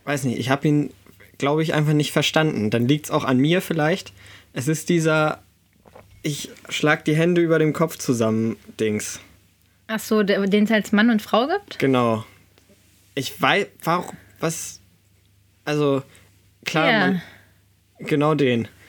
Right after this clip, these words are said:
Speaker 1: Man sagt so, da, das,
Speaker 2: Oh,
Speaker 1: da hab ich die
Speaker 2: oh.
Speaker 1: Hände über dem Kopf zusammengeschlagen.
Speaker 2: Der sagt so, oh, der ist so, oh.
Speaker 1: Ja, ab-, genau, du hast es gerade nämlich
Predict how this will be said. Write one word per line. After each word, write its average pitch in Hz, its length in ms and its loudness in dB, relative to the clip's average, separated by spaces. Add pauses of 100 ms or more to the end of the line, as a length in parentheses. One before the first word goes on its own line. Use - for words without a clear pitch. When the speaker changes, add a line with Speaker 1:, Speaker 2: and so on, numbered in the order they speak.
(440)
Speaker 1:
Man 147 220 0
sagt 170 300 0
so, 170 340 2 (520)
da, 151 300 0
das, - 420 -6 (140)
Speaker 2:
Oh, 233 120 0
Speaker 1:
da 190 140 2
hab 165 100 4
ich - 100 4
die 208 120 4
Speaker 2:
oh. - 40 4
Speaker 1:
Hände 202 260 4
über 147 180 4
dem 139 140 2
Kopf 147 200 0
zusammengeschlagen. 139 880 2
Speaker 2:
Der 214 120 2
sagt 233 280 0
so, 233 300 0 (1080)
oh, 220 320 0 (560)
der 202 80 -4
ist 190 100 -8
so, 226 80 2
oh. 247 300 2 (800)
Speaker 1:
Ja, 185 220 0
ab-, - 240 -4
genau, 277 360 4 (140)
du 247 120 2
hast 269 100 0
es 247 100 -4
gerade 254 240 2
nämlich 247 280 2